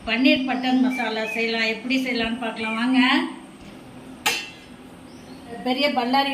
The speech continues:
ஒண்ணு எடுத்து கட் பண்ணி வச்சிருக்கேன். ரெண்டு மீடியம் சைஸ் தக்காளி, கொஞ்சோண்டு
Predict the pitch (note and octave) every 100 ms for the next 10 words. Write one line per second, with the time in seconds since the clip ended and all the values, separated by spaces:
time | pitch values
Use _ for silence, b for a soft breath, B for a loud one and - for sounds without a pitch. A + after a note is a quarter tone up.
0 | B3 A#3 A#3 A#3 A#3 A#3 C4+ C#4+ B3+ -
1 | C4+ B3+ - A3+ A#3 B3+ D#4+ D#4 - -
2 | - A#3 B3 B3 C#4 D4 D4 C4 A#3 A3+
3 | A#3+ A#3 A#3+ A#3 C4+ B3+ B3+ C4+ D4+ -
4 | - A#3 B3 C4 C4